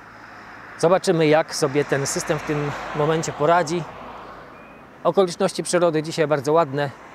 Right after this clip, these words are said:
pogoda wiosenna, wiatr dość mocny, dość mocny.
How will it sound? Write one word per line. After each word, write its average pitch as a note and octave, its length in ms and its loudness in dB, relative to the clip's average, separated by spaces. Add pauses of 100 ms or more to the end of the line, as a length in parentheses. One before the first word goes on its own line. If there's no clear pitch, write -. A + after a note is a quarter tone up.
(120)
pogoda D#3 300 2
wiosenna, D3+ 520 0 (920)
wiatr E3 420 0 (1400)
dość F3 280 2
mocny, D3 480 -2 (260)
dość - 240 -2
mocny. D#3+ 400 -4